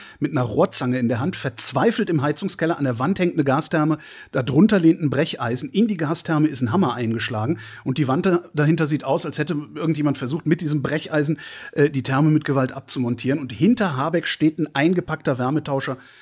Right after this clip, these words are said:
mit grünen Aufkleber. Ist die Empörung darüber, äh,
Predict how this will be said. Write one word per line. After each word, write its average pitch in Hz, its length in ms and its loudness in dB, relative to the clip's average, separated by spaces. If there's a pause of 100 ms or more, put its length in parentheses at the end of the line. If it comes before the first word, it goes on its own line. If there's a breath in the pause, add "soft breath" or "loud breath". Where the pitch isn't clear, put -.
(160 loud breath)
mit 131 260 -4
grünen 143 480 2
Aufkleber. 113 680 -6 (760 loud breath)
Ist - 220 0
die 180 40 -4
Empörung 151 420 2
darüber, 175 360 -2 (240)
äh, - 60 -14